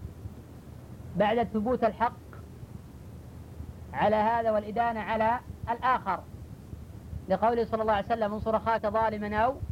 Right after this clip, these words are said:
مظلوما". قال: "يا رسول الله، ننصر مظلوما، عرفنا، كيف ننصر ظالما؟ قد تمنعه من الظلم، إذا نستنصر بالمسلم على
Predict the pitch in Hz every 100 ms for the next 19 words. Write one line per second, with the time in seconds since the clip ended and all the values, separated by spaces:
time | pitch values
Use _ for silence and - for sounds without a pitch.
0 | - - - - - - 202 196 233 220
1 | 175 - 226 247 254 240 233 220 196 214
2 | 240 233 220 208 190 202 190 226 220 190
3 | 196 185 196 254 220 208 262 254 - 233
4 | 226 220 190 175 208 226 247 240 214 214
5 | 233 302 - - - - - - - -
6 | - 220 196 180 220 165 107 - - -
7 | 202 220 214 - 247 226 220 202 233 -
8 | 214 185 214 220 226